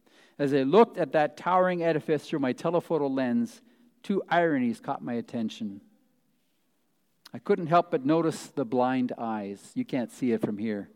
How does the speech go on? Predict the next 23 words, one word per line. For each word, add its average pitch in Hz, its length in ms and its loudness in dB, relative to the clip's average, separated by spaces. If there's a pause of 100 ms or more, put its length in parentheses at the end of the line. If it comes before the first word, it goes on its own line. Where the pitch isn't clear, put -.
(540)
but 123 100 -8
they're 135 100 -4
kind 165 200 -4
of 127 140 -4
blind, 139 420 0
lifeless 120 580 -6
eyes. 95 520 -16 (1500)
Now, 151 100 6
I 165 100 10
know 190 100 8
what 202 160 6
you're 190 100 6
thinking. 170 420 2
All 175 220 8
statues 170 580 0
have 147 140 0
blind 135 320 2
eyes. 82 380 -8 (680)
Granted, 117 400 -4 (360)
you're 147 120 0
right, 131 240 0 (280)
they 143 100 0
do. 127 260 -2